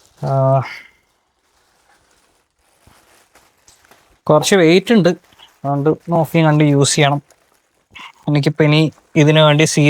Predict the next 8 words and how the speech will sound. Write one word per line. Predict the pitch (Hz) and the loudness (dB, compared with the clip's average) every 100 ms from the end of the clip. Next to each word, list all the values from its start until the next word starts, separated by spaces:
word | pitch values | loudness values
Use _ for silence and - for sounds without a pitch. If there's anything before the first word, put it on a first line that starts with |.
| 139 | 0
സ്റ്റാൻഡ് | - 160 160 151 | -2 0 2 2
വേറെ | 139 143 | 2 2
വാങ്ങണം. | 131 123 123 - _ _ _ _ _ _ _ _ _ _ _ _ _ | 2 0 -4 -8 _ _ _ _ _ _ _ _ _ _ _ _ _
പിന്നെ | 135 143 165 156 | -4 0 2 2
ഇതിൻ്റെ | 160 160 165 156 | 2 2 0 2
കൂടെ | 156 156 | 0 0
എന്താണുള്ളത്, | 151 147 147 135 131 131 - _ _ _ _ _ _ _ _ _ - | 0 -2 0 -2 -2 -4 -8 _ _ _ _ _ _ _ _ _ -10
ഇതിൻ്റെ | 131 127 127 131 | -6 -4 -2 0